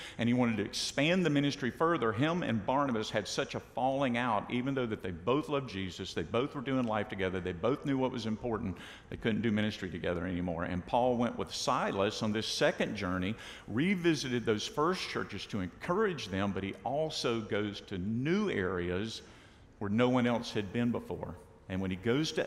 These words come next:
Ephesus, he meets twelve men. The scripture picks it up with just these twelve guys. It says about twelve men,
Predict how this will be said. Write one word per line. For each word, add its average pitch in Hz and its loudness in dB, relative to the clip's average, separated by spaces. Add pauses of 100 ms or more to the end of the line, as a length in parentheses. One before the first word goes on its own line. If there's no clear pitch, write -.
Ephesus, 107 -2 (600)
he 117 -2
meets 110 0
twelve 117 0
men. 98 0 (400)
The - -10
scripture - -4
picks - -4
it 131 -2
up 131 0
with 104 -2
just 104 -8
these 92 -6
twelve 127 0
guys. 123 4
It 95 -6
says 104 -2
about 95 2
twelve 131 2
men, 131 2